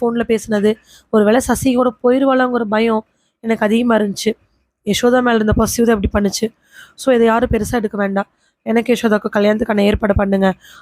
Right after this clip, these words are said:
அப்படின்னு சாதாரணமா சொன்ன கோகுலை பார்த்த யசோதாவோட அப்பா ரொம்ப கோவமா முன்னாடி வந்து நின்னு, "நீ எல்லாம் ஒரு மனுஷனா?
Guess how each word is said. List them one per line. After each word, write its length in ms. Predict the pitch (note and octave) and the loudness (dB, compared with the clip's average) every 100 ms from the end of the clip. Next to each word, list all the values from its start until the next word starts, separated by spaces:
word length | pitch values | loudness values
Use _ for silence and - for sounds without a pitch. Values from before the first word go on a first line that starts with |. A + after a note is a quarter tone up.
| - | -2
அப்படின்னு 440 | A3 A3 A3+ C#4+ D4 - | -2 0 0 0 -2 -2
சாதாரணமா 640 | A3+ B3 D#4 D#4 D4+ D#4 D#4 | 0 2 2 0 2 0 -2
சொன்ன 200 | C4+ A#3+ | -2 -2
கோகுலை 420 | G#3+ A#3 B3+ C4+ - | 0 0 2 -2 0
பார்த்த 400 | A3+ A3 G#3+ G#3 G#3 _ _ | -2 -2 -2 -2 -4 _ _
யசோதாவோட 540 | A3+ - D4 D4+ C#4 A3 G#3 | -4 0 2 2 2 0 -2
அப்பா 240 | - A3+ G#3+ - - - _ | 0 0 0 -2 -20 -20 _
ரொம்ப 460 | A3+ A#3 C#4+ D#4+ F4 C4+ | 0 0 0 -2 -2 0
கோவமா 260 | C4 C4+ B3+ | 0 0 0
முன்னாடி 220 | A#3+ A#3+ | 0 0
வந்து 220 | A#3 A3+ | 0 -2
நின்னு, 320 | A3 G#3+ G#3 G#3 - _ _ _ | -2 -2 -2 -2 -6 _ _ _
"நீ 160 | A3+ A3+ | 0 2
எல்லாம் 260 | A#3 D4 C#4 | 4 2 2
ஒரு 100 | A#3 | 2
மனுஷனா? 480 | G#3 A#3 - B3 | 0 0 -2 -2